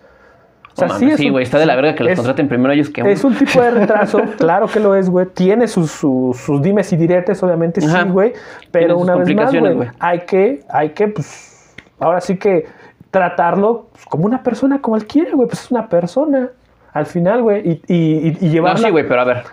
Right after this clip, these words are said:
Speaker 1: llevar
Speaker 2: Bueno,
Speaker 1: la
Speaker 2: sí.
Speaker 1: premisa de que el niño
Speaker 2: Dale,
Speaker 1: no
Speaker 2: dale,
Speaker 1: va a
Speaker 2: dale.
Speaker 1: entender o no va a poder, güey,
Speaker 2: Ajá.
Speaker 1: pues lo estás haciendo mal, güey, porque entonces es como de, "Ay, no, no porque no puede, no porque no entiende,
Speaker 2: Y es
Speaker 1: no porque
Speaker 2: que,
Speaker 1: está malito".
Speaker 2: eh, eso, eso, este, eso más o menos habla de cómo es la,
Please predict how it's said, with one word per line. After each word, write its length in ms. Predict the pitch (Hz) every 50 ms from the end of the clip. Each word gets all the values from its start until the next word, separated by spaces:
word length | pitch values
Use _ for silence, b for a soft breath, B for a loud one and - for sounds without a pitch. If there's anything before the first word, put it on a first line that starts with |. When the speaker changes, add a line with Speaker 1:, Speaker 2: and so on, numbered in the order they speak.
| - -
Speaker 1:
llevar 240 | 160 170 175 180 -
Speaker 2:
Bueno, 140 | - 120
Speaker 1:
la 20 | 123
Speaker 2:
sí. 60 | 131
Speaker 1:
premisa 400 | 196 180 175 196 214 196 - 190
de 100 | 165 147
que 120 | 139 - 143
el 100 | 143 156
niño 160 | 170 185 196
Speaker 2:
Dale, 140 | - 123 123
Speaker 1:
no 60 | 160
Speaker 2:
dale, 100 | 170 165
Speaker 1:
va 60 | 165 175
a 40 |
Speaker 2:
dale. 60 | 180 175
Speaker 1:
entender 380 | - 170 156 165 170 175 185 170
o 60 | 139
no 120 | 143 143 139
va 100 | 143 151
a 100 | 151 -
poder, 360 | 196 190 180 196 185 175 170
güey, 220 | 160 156 160 196
Speaker 2:
Ajá. 240 | 220 135 147 202 269 B B B B
Speaker 1:
pues 100 | - -
lo 100 | 160 160
estás 220 | 143 - - 143 139
haciendo 380 | 180 160 - 160 156 156 139
mal, 320 | 123 131 135 147 180 202 185
güey, 160 | 160 143 139
porque 240 | - 135 117 - 139
entonces 360 | 123 123 156 151 143 180 156
es 140 | 160 156 156
como 240 | - 175 160 139 135
de, 140 | 131 127 127
"Ay, 200 | - 208 233 233
no, 260 | 226 226 226 233 233 233
no 200 | 208 233 254 254
porque 260 | - 277 277 - 208
no 200 | 196 202 190 -
puede, 440 | - 202 196 190 180 156 139 139 - -
no 220 | - 190 226 226 -
porque 240 | 277 - 285 - -
no 100 | 202 196
entiende, 580 | 196 185 190 190 185 190 190 185 156 135 143 -
Speaker 2:
Y 60 | 165
es 80 | 180 202
Speaker 1:
no 40 | 196
porque 160 | 254 254 220
Speaker 2:
que, 60 | 208
Speaker 1:
está 180 | 180 - 202 196
malito". 260 | 196 180 165 180 185 180 - -
Speaker 2:
eh, 40 | 196
eso, 320 | 196 - 262 269 - - - - -
eso, 300 | 160 175 175 175 208 190
este, 340 | 175 170 170 - 147 143
eso 240 | 160 156 156 170 165
más 280 | 160 151 143 156 156 160
o 40 | 156
menos 240 | 151 147 151 151
habla 220 | 160 147 143 151 147
de 140 | 139 135 139
cómo 180 | - 143 143
es 100 | 143 139
la, 360 | 131 131 123 120 117 120 123